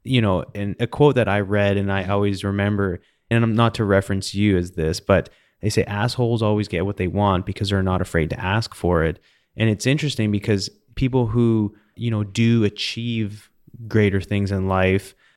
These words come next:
tend to not be afraid of rejection. They're not afraid of,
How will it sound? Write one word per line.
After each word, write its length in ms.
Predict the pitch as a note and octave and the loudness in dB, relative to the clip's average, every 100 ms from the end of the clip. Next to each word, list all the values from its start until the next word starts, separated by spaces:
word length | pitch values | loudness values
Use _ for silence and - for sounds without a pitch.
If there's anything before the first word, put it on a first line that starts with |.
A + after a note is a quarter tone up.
| _ | _
tend 460 | - C3+ C3+ B2+ A#2+ | -4 0 0 0 -4
to 200 | - A2+ | -2 -2
not 480 | G#2+ G#2 G2+ F#2 - | 0 0 0 0 -2
be 140 | G#2+ | -2
afraid 480 | G2+ - - G2 G2 | -2 -4 -4 0 0
of 120 | F#2+ | -2
rejection. 680 | F2 F2+ F#2+ F#2+ - G2+ G2 | -6 -2 0 0 -2 -4 -2
They're 120 | F#2 | -2
not 200 | G2+ G2+ | 0 0
afraid 480 | G2 - G#2+ G2+ G2 | -2 -4 0 2 2
of, 300 | F2 E2 - | 0 -2 -8